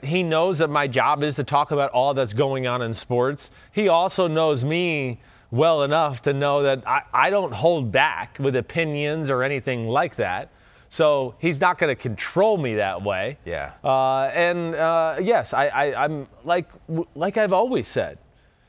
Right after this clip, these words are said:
Speaker 1: you know, we stay out of, like, deep conversations about his own football teams.
Speaker 2: Yeah.
Speaker 1: Do I have a good feel for how he looks at football as a whole, or, you know, how he views certain positions and how he, of course I do.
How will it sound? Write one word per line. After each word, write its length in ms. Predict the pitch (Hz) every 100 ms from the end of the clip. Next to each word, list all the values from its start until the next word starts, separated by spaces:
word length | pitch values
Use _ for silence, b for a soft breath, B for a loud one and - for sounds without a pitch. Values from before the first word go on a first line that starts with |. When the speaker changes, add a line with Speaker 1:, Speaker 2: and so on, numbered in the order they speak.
| _ -
Speaker 1:
you 40 |
know, 80 | 185
we 220 | 170 202
stay 420 | - - 226 240
out 200 | 196 208
of, 180 | 202 139
like, 320 | 139 127 113
deep 220 | 104 180 -
conversations 840 | 175 170 135 120 160 170 151 123
about 240 | 120 135 127
his 120 | 120
own 220 | 139 131
football 480 | 131 160 - 95 92
teams. 400 | 127 101 82 87
Speaker 2:
Yeah. 220 | 87 80 -
Speaker 1:
Do 140 | 165 175
I 100 | 196
have 160 | 233
a 60 | 190
good 220 | 147 208
feel 300 | - 175 214
for 180 | - 160
how 180 | 151 170
he 140 | 165
looks 340 | 151 147 180 180
at 80 |
football 500 | - 170 170 180 180
as 120 | 160 127
a 100 | 110
whole, 480 | 135 147 190 220 B B B B
or, 480 | 139 135 131 120 - B B
you 80 | 151
know, 560 | 151 147 139 131 123 -
how 240 | 135 160
he 120 | 160
views 440 | 135 123 165 180 131
certain 340 | 180 180 156
positions 680 | 135 117 131 165 - 180 160
and 80 | 135
how 200 | 143 156
he, 120 | 151
of 100 | 165
course 320 | - 285 269
I 120 | 180 135
do. 300 | 113 85